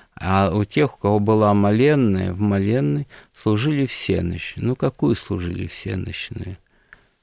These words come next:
Предначинательный псалом пропели сокращённенько, блажен муж, первый антифон, первый кафизмы,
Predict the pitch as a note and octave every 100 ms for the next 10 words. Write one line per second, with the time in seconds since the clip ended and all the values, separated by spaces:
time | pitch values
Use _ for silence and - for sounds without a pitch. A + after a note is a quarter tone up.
0 | _ _ _ _ _ _ _ _ A2 A2
1 | G#2+ - A2 G#2 G2 G2+ G2 - A#2 B2
2 | D#3+ E3 - D3+ - D3+ C#3+ C#3+ - -
3 | C#3 C3 - C3+ C3+ C3 B2+ - A2+ G#2
4 | A2+ A#2 A2+ A2 B2 D3+ - - C#3+ C3
5 | C3 C3+ B2 - A#2+ C3 B2+ C3 - B2+
6 | A#2+ B2 - A#2 - A#2 A2+ A2+ A2